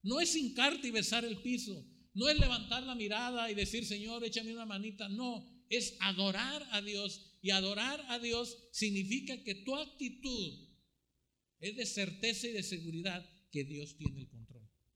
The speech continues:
No tú, no yo. David adora a Dios y dice, "Y toda la tierra sabrá que hay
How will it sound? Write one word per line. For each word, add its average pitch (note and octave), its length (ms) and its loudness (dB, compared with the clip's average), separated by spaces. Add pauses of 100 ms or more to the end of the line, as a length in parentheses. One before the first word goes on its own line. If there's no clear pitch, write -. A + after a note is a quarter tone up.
(1200)
No C3+ 140 -8
tú, G#2 180 -12 (1160)
no C3 160 -6
yo. A2 160 -12 (1300)
David C3+ 520 -4
adora F3+ 680 -4
a E3 100 -6
Dios A#2+ 440 -12 (180)
y C#3 80 -6
dice, D#3 580 -8
"Y C3+ 140 -8 (140)
toda G3+ 400 -8
la D#3+ 240 -14
tierra C3 520 -10 (220)
sabrá B2+ 640 -14 (480)
que A2 160 -10 (100)
hay F3 240 -10